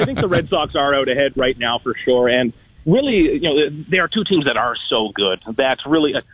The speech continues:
an injury or a streak could bump it either way. And at the same time, this, this might be a situation where the A L East is, is up for a bid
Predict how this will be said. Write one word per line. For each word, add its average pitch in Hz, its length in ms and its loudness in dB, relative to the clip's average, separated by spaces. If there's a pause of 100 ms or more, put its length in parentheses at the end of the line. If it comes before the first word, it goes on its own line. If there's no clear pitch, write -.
an 156 120 0
injury 139 360 2
or 117 120 2
a - 40 -2
streak - 380 -2
could 117 160 -2
bump 123 220 -2
it 113 80 -4
either 113 220 2
way. 107 280 2 (400)
And 175 80 0
at 160 40 -4
the 165 120 -2
same 247 160 0
time, 123 220 0
this, 156 140 0 (480)
this 175 200 0
might 185 180 0
be 160 100 2
a - 40 0
situation 135 520 -2
where 113 100 2
the 117 220 2
A 131 40 2
L 120 120 0
East 127 180 0
is, 123 240 2
is 117 240 2 (140)
up 143 220 -4
for 139 140 2
a 117 40 0
bid 117 320 -2